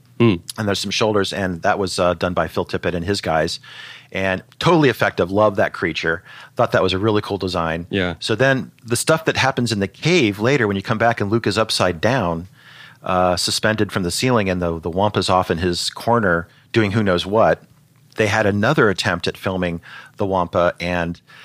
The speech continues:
Speaker 2: they made a whole different costume. And that one, I think, it just never s-, sold on film, is, is the
Speaker 1: Hmm.
Speaker 2: problem. With, it was a,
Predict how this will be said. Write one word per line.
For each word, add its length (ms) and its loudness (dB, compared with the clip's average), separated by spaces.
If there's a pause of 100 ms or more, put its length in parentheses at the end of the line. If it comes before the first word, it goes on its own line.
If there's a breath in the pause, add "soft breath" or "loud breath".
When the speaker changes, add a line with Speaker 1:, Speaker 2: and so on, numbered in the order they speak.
(300 loud breath)
Speaker 2:
they 80 -2
made 160 0
a 60 4
whole 160 0
different 460 0
costume. 600 0 (420 loud breath)
And 440 0
that 360 -2
one, 480 2 (360)
I 100 0
think, 400 0 (420)
it 220 -4
just 340 0 (180)
never 260 2
s-, 260 -2 (220)
sold 480 2
on 220 -2
film, 420 -6 (220)
is, 320 -4
is 160 -6
the 60 -6
Speaker 1:
Hmm. 60 -10
Speaker 2:
problem. 480 -2
With, 300 -4
it 140 0
was 220 0
a, 240 2